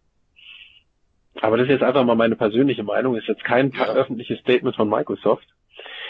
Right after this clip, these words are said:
Speaker 1: Ich würde mir wünschen, dass Microsoft vielleicht mal auf den Telekommunikationsmarkt gehen würde.
Speaker 2: Okay.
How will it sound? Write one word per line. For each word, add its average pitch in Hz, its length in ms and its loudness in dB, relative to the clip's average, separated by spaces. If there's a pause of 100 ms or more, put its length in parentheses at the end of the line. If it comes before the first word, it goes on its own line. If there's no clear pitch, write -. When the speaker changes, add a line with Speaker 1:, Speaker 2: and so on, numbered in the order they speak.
(140)
Speaker 1:
Ich 120 200 -6
würde 165 200 2
mir 151 200 2
wünschen, 175 360 2
dass 151 140 0
Microsoft 147 680 -2
vielleicht 147 1080 2 (540)
mal 131 260 2
auf 127 160 -2
den 131 120 0
Telekommunikationsmarkt 147 1160 0
gehen 101 260 0
würde. 98 240 0 (800)
Speaker 2:
Okay. 104 480 0